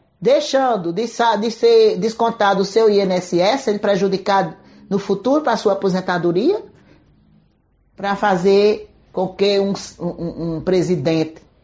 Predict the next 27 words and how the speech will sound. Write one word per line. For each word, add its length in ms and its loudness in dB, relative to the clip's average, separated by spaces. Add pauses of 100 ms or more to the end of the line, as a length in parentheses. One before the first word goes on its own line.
(360)
que 140 -2
não 200 0
pensa, 580 -2
que 100 -4
não 220 -2
te-, 180 -2
a 180 2
sua 240 2
equipe 400 -4
não 160 0
pensa 360 -2
no 100 2
povo, 460 0 (920)
é, 380 -2 (640)
dê 180 2
um 140 2
auxílio 920 -2
miserável, 760 -2 (1000)
prejudique 680 0
todos 420 0
os 140 -12
que 80 -10
estão 380 0
com 200 0
as 140 -2
carteiras 480 -2
assinadas, 540 -6